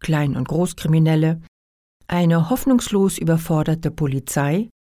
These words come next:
sowie ein intellektueller Marder entscheidend eingreifen.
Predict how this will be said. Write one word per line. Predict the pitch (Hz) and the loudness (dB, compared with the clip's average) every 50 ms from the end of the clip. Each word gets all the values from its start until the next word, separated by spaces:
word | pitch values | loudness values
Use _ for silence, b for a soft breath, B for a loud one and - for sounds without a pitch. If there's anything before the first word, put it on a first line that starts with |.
| _ _ _ _ _ - | _ _ _ _ _ -4
sowie | - 220 208 170 208 233 294 | 0 2 4 4 4 4 2
ein | - - 180 190 196 196 | 2 0 0 2 2 2
intellektueller | - - 180 165 - 185 165 156 156 160 - - - - 147 143 143 139 | 2 2 0 0 2 2 0 0 0 -2 -6 -6 -2 -2 0 0 0 0
Marder | 135 135 135 139 135 156 165 165 - | 0 0 0 0 0 0 -2 0 0
entscheidend | 196 196 - - 143 131 135 143 175 196 - - - | 0 -2 0 -2 -4 -4 -2 -2 -4 -4 -6 -8 -4
eingreifen. | 160 143 135 - - - 127 143 - - - | -2 -2 -2 -2 -4 -6 -8 -8 -10 -16 -20